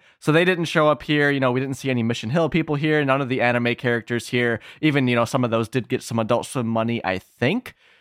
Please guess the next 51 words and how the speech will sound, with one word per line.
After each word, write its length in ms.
Uh, 200
I'm 100
not 140
entirely 260
sure 220
on 80
that. 100
I 80
know 140
later 320
on 220
they 120
do, 320
but, 380
uh, 180
yeah, 240
this 160
is 100
all 220
just 160
the 80
William 320
Street 340
stuff 420
with, 200
with 220
the, 240
uh, 240
the 80
shows 360
that 140
we 160
are 140
discussing. 720
So 280
that 240
ended 240
with 240
a, 340
uh, 360
a 100
back 360
after 260
messages. 600
So 160
this 220
is 120
still 360
all 340
after 240
C-Lab. 800